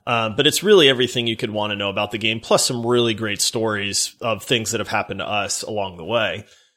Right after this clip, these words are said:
But what I love about this is this game's in early access,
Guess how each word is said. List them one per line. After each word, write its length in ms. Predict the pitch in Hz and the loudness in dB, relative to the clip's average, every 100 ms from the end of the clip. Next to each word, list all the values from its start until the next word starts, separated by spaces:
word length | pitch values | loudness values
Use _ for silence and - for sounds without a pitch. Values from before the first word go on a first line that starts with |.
| _ _ - | _ _ -4
But 60 | |
what 120 | 185 | 0
I 60 | 330 | 2
love 220 | 233 247 | 4 4
about 280 | 196 139 120 | 4 2 2
this 280 | 120 113 - | -2 -2 -2
is 180 | 120 139 | -2 0
this 180 | 233 | 0
game's 400 | - 262 220 151 | 2 2 2 2
in 100 | 143 | 0
early 360 | - 147 127 101 | 0 2 2 2
access, 640 | 104 - - 196 214 - | 2 2 2 2 2 -2